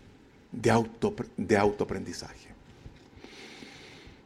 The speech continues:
Aprender por sí mismos, saber diseñar procesos de aprendizaje. Estando en el tema del aprendizaje,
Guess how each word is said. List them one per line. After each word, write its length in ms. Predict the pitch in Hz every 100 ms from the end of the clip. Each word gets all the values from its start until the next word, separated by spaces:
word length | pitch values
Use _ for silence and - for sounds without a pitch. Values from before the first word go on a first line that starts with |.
| - - _ - -
Aprender 580 | 127 - 113 101 131
por 140 | - 123
sí 180 | - 120
mismos, 500 | 90 - 80 - - - - - - - -
saber 400 | - 120 135 110
diseñar 640 | 98 104 - 107 131 143 117
procesos 560 | - 95 - 90 -
de 60 | 98
aprendizaje. 720 | - 85 82 90 - - - - _ _ _ - - - - - - - - - - - - - - - - - - - -
Estando 460 | - - 170 208 175
en 60 | 127
el 100 | 107
tema 240 | 98 82
del 100 | 76
aprendizaje, 720 | - 73 69 - - - -